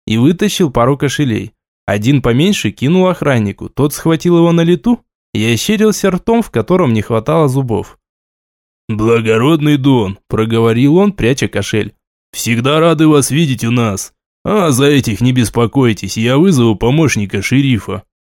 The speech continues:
Рамсаул скривился, видя потерю денег, но он понимал, что в этой ситуации Щетина был прав.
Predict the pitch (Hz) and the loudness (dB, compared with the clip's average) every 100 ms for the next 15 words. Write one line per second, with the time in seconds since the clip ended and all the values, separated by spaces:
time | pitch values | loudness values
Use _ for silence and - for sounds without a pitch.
0 | - 101 107 117 - 180 240 233 - 214 | -6 -2 -2 -2 0 2 2 2 0 -2
1 | 226 233 226 - 101 101 143 196 113 107 | 2 2 2 0 -6 -4 -2 0 0 0
2 | 117 147 107 113 139 98 98 - - 139 | -2 0 0 0 0 -2 -6 -12 -4 0
3 | 214 202 214 214 214 220 - 156 143 117 | 0 0 2 2 2 0 0 0 0 -2
4 | 107 131 147 135 - 101 - 117 135 185 | -2 -2 0 0 -2 -6 -6 -6 -2 0
5 | 110 98 135 131 107 98 - | 0 0 -2 0 -2 -2 -8